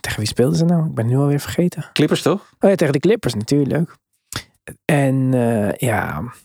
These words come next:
Speaker 1: het was weer een complete meltdown van, eh, Julius Randle.
Speaker 2: Ja, deze heeft, dat is gewoon, dit is gewoon zijn schuld geweest.
Speaker 1: Ja, maar dit is <laughs> altijd hoe het gaat.
Speaker 2: Ja. Ja. Ja,
Speaker 1: De-
Speaker 2: maar deze, de-, deze, deze zou ik echt gewoon op hem willen. Ik bedoel, het is, het, dat doe je in principe natuurlijk niet zo heel gauw.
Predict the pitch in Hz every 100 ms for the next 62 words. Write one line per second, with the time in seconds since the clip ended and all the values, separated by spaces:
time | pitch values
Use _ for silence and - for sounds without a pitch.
0 | _ - 131 123 120 127 123 127 - 127
1 | 139 135 - 143 196 262 254 247 226 226
2 | 214 220 202 208 202 185 160 170 147 131
3 | - _ _ _ - 92 90 98 117 120
4 | - 104 113 - - 131 131 127 - 135
5 | 98 95 104 98 95 98 - - _ -
6 | 220 156 151 - - - 220 - 269 233
7 | - 214 202 - 185 147 - - _ _
8 | _ _ 156 151 - - _ _ _ -
9 | - - - - _ _ _ - 156 123
10 | 95 123 127 117 110 113 120 123 131 117
11 | 117 123 123 120 120 120 - 131 120 117
12 | 107 101 98 104 101 101 104 104 101 117
13 | 104 104 107 113 107 117 117 - 113 110
14 | 101 - 120 117 113 127 - 107 139